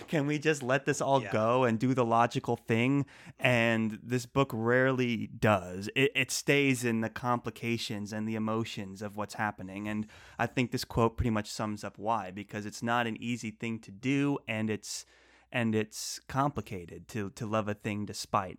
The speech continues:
Speaker 1: all the logic telling you that something else is happening. And when you look at that in the meta of,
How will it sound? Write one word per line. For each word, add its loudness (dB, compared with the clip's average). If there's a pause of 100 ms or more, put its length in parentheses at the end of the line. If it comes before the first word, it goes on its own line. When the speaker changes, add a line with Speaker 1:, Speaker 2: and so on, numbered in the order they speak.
(140)
Speaker 1:
all 4
the -8
logic -4
telling -6
you -2 (380)
that -4
something -4
else 0
is -6
happening. -6
And -8 (340)
when 0
you 0
look -2
at 0
that 0
in -8
the -2
meta 4
of, -2